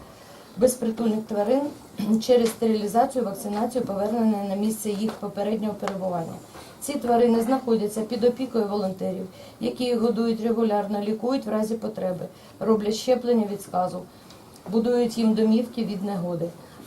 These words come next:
Собаки стерилізовані, мають міжнародні ветеринарні паспорти, які ми можемо пред'явити. Ем, за останні шість років не було жодного випадку нападу собаки на людей чи покусу, зареєстровано медичними установами.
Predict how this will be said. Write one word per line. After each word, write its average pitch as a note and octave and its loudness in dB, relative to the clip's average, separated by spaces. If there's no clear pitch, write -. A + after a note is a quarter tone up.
Собаки G#3+ 2
стерилізовані, B3+ 2
мають A3 4
міжнародні A#3+ 2
ветеринарні G#3+ 0
паспорти, A3 -4
які A3+ 0
ми G#3+ 0
можемо A3 4
пред'явити. F#3+ -4
Ем, G3 -4
за B3+ 4
останні C4+ 4
шість - -2
років A3+ 2
не A#3 2
було A#3+ 2
жодного A3+ 4
випадку G#3 -2
нападу G3+ -2
собаки G#3 0
на G#3 2
людей G#3+ 4
чи B3+ -6
покусу, A#3 -2
зареєстровано A3 0
медичними G#3+ -2
установами. F3+ -4